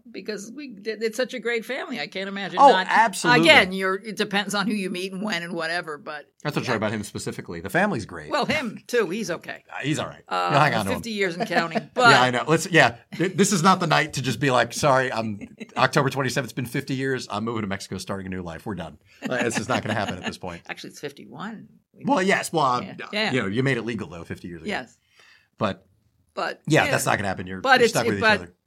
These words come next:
Speaker 1: it's, it's been fun. They're a good group, 'cause sometimes you get into a family and, you know, who doesn't like who and whom and whatever.
Speaker 2: Well
Speaker 1: And, and, you know, I hate her and I'm not talking to her and my
Speaker 2: Yeah.
Speaker 1: thinking in life, of course, I, we wouldn't even go there. But I don't think there's anything really in life that is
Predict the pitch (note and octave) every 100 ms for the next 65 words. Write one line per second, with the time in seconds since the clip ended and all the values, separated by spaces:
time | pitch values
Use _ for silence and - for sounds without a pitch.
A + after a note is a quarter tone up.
0 | - G3+ G3 - G3 F#3+ G3 F#3 F#3 A#3+
1 | C#4 - D3+ D3+ E3+ F#3+ F3 - C#4 -
2 | F#3 G3 G3+ B3 A3 A3 G3+ G3+ F#3+ F#3+
3 | G3+ F#3 A3 A3+ C4 F#3+ D#3+ D#3+ D#3+ F3+
4 | E3+ E3 G#3+ F#3+ F3 E3+ E3+ E3 F#3 F3+
5 | G3 D#3+ E3 F3 G3 A#3+ E3 D#3+ F#3+ F#3
6 | F#3 E3 F#3+ - E3 F#3+ F#3+ - F#3+ G3
7 | F#3+ F#3+ F#3+ F3+ F#3 F#3 F3 G3+ F3+ F3+
8 | F#3+ G#3 F3+ F#3+ G#3+ F3+ E3+ F#3 F#3+ F#3+
9 | F#3+ G3 E3+ F#3 A3 F#3+ E3 - - F3+
10 | G3+ A#3 - B3+ G3 A3 F#3+ F3+ F#3 F3+
11 | F#3 E3+ - E3+ E3 F3+ G3 A3 F3+ -
12 | G#3 G#3+ F#3+ E3 F#3 D3 D#3 E3 _ _
13 | _ _ - F3+ - G#3 A#3+ A3 A#3 A3+
14 | A3 G3 F#3+ G3 F#3+ G3+ G3 F#3+ G3+ G3+
15 | F#3 F3 F#3+ G3 F#3+ F3 D3+ C3+